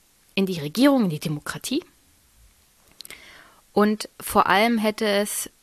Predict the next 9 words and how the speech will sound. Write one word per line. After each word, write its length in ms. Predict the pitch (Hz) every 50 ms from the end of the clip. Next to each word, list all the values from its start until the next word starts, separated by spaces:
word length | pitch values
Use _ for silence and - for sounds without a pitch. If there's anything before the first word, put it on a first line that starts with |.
| _ _ _ _ _ _ _ _ _ _ -
nicht 240 | - 214 220 - -
so 100 | - 220
eine 600 | 202 - 190 190 196 202 202 196 196 190 190 190 -
Ungewissheit 880 | - 226 254 269 262 247 233 196 208 233 233 - 240 226 220 214 -
auch 260 | - 185 196 214 208 -
bei 380 | - - 196 196 202 196 202 202
den 180 | 190 202 -
Unternehmen 460 | - 202 - 208 214 262 285 214 151
ausgelöst. 680 | - 135 143 - - - - - - 180 - - - -